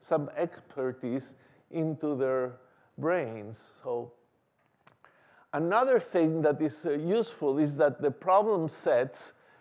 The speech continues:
get feedback at the right time. Being online, the homework, they get the feedback after they solve the problem immediately, and at that time they have all those questions, "What did I do wrong? What did I do right?"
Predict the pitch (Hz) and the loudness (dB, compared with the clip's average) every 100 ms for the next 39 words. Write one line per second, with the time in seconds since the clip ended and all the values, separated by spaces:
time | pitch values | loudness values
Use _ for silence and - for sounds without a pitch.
0 | _ - 123 180 170 - - 214 202 123 | _ -10 4 6 6 0 -2 0 2 4
1 | 131 135 107 127 127 139 151 147 147 - | 4 4 2 -2 0 2 4 4 2 4
2 | 190 135 110 107 107 _ - _ - 127 | 4 4 0 -8 -14 _ -20 _ -6 0
3 | 226 220 196 - 185 220 208 156 135 127 | 2 4 2 2 2 4 2 2 2 0
4 | 135 135 165 147 139 143 196 208 - - | -4 -4 0 0 0 4 6 6 -2 -20
5 | - _ 147 175 156 131 214 202 185 - | -20 _ 4 6 6 6 6 6 2 2
6 | 190 165 175 - - _ - 202 - - | -2 2 0 0 -18 _ 6 6 6 0
7 | 170 147 160 - 170 165 156 - 156 151 | 2 4 0 2 2 2 0 2 6 6
8 | 165 165 175 165 175 220 214 139 123 123 | 4 -4 0 0 2 2 2 2 0 -2
9 | 131 151 185 - - 143 151 151 139 185 | -2 0 0 -6 -8 -4 -2 -2 2 2
10 | 208 - 180 170 156 165 160 160 156 160 | 2 -2 -2 0 2 0 2 2 2 2
11 | 180 165 170 - 165 165 - 139 120 143 | 2 2 -2 -4 -4 -4 -4 -10 0 2
12 | 147 147 131 123 120 135 127 139 143 139 | 2 2 0 0 0 -2 0 0 0 -2
13 | 123 120 123 117 117 127 120 156 139 | -4 -2 -4 -4 -2 -4 -2 0 0